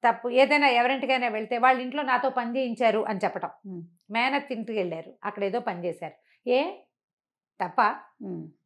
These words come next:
Speaker 1: నువ్వు ఇంట్లో పని చేయిస్తే నీకు మేనత్ ఇంట్లో పని ఎక్కువ కాదు కదా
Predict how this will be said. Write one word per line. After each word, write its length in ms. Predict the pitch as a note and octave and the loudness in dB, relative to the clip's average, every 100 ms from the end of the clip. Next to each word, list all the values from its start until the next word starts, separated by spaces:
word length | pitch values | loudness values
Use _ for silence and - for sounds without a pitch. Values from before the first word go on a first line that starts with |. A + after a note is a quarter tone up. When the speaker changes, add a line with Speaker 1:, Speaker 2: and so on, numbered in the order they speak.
| - | -4
Speaker 1:
నువ్వు 160 | C4+ A#3 | -2 0
ఇంట్లో 340 | A#3 B3+ E4 | -2 4 4
పని 240 | E4 C#4+ D#4 | 6 4 2
చేయిస్తే 300 | D4+ D4+ D#4+ | -2 0 -2
నీకు 180 | D4 | -2
మేనత్ 380 | B3+ B3+ C#4 D4 | 0 2 0 -2
ఇంట్లో 200 | C4+ C4+ | -2 0
పని 200 | C#4+ C4 | 2 2
ఎక్కువ 220 | B3+ C#4+ | 0 0
కాదు 220 | C#4 C4+ C#4 | 4 4 4
కదా 180 | D4+ | -4